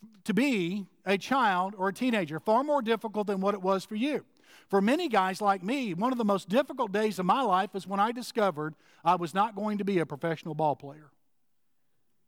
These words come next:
That was ten months after University of Houston talked to me about coming on scholarship.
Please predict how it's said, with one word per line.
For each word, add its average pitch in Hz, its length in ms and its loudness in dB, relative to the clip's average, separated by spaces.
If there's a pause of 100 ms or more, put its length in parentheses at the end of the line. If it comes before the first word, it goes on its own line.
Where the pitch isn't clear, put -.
(920)
That 240 220 2
was 180 180 -2
ten 262 300 0
months 240 320 0
after 214 500 -2
University 208 500 -2
of 180 100 -8
Houston 175 420 -2
talked 180 260 0
to - 60 -8
me 151 100 -2
about 156 220 -2
coming 156 280 -2
on 151 120 -4
scholarship. 139 520 -8